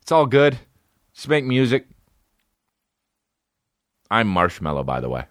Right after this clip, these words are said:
You guys don't know. Uh, so, yeah.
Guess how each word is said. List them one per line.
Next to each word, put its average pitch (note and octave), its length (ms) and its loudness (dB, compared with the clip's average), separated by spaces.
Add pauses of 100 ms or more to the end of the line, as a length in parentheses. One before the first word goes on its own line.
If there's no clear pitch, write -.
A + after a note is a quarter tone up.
(640)
You F#2 100 -2
guys E2 200 2
don't C#2+ 160 -2
know. C2 220 -6 (3000)
Uh, A1+ 600 -2 (220)
so, - 240 -6
yeah. G#1+ 260 -6